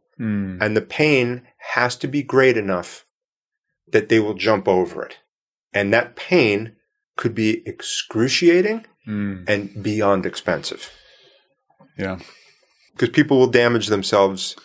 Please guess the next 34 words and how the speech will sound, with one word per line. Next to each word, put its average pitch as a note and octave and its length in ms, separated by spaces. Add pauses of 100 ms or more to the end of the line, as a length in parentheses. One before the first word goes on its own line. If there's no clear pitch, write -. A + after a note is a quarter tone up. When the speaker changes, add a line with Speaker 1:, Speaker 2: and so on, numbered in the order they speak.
(160)
Speaker 2:
any G#2+ 180
which G#2 240
way. A#2 180
They F2+ 140
do F2+ 160
it - 60
with F2 100
drugs. F#2 320
They G2+ 100
do F#2 160
it - 80
with F#2 160
people. - 400 (220)
Speaker 1:
Yeah. G#2+ 160 (400)
So - 140
to B2 80
give C#3+ 120
a C3 80
range A2 300
real G2+ 120
quick, G2+ 300
just - 140
so A#2 60
I - 20
don't G#2+ 200
leave G2 220 (200)
people G#2 380
hanging G#2 320
on F#2+ 120
a F#2+ 40
cliffhanger F#2+ 580
here, F#2 300 (480)
ten A2+ 220
grand? A2+ 360